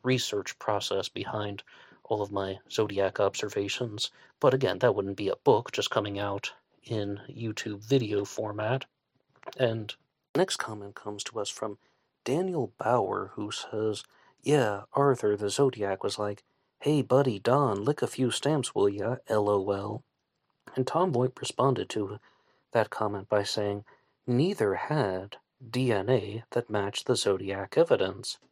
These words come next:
And what I believe Tom Voigt is referring to is that Tom Voigt met with Don Chaney in the early two thousands. I believe it's actually in the year two thousand.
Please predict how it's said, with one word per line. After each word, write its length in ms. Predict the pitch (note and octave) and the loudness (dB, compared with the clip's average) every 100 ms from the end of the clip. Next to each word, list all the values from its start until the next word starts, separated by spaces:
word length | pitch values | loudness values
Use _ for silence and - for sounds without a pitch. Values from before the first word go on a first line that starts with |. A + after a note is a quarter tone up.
| _ _ _ _ - | _ _ _ _ -6
And 160 | - B2 | 0 4
what 120 | C#3+ | 4
I 40 | D3 | 4
believe 240 | G#3 A#3 | 2 0
Tom 340 | - A2 G#2+ | -4 -4 -2
Voigt 240 | G#2 G#2 G2+ | 2 4 4
is 140 | G2+ | -2
referring 340 | G2 - A2 G2+ | -2 0 -2 -2
to 180 | G#2 G2+ | -4 -4
is 220 | G2+ - _ _ _ _ _ - | -4 -6 _ _ _ _ _ -6
that 220 | - - - - _ _ _ _ - | -6 -6 -14 -20 _ _ _ _ -6
Tom 220 | E3+ G3 | 0 0
Voigt 300 | - B2 A2 | 4 2 2
met 260 | G#2+ G2+ - _ _ _ - | 0 -2 -4 _ _ _ -4
with 160 | A2 - | -4 0
Don 240 | G#2+ G#2 | 0 0
Chaney 340 | - G2+ G2 G2 | 0 0 2 0
in 80 | |
the 80 | G2 | 0
early 200 | G#2 G2+ | 0 0
two 160 | F#2+ G2 | -4 -4
thousands. 600 | - G2+ G2 G2+ G2 - _ _ _ _ _ - | 2 2 2 -2 -2 -8 _ _ _ _ _ -20
I 140 | - | -2
believe 180 | D3+ F#3 | 2 4
it's 140 | B2+ A#2+ | 4 2
actually 260 | A#2 - | 0 0
in 80 | G#2 | -2
the 80 | G2 | -2
year 200 | G#2 A2 | -2 -2
two 220 | - G2 | -4 -4
thousand. 520 | - G2+ G#2 G2 - | 2 4 4 0 -10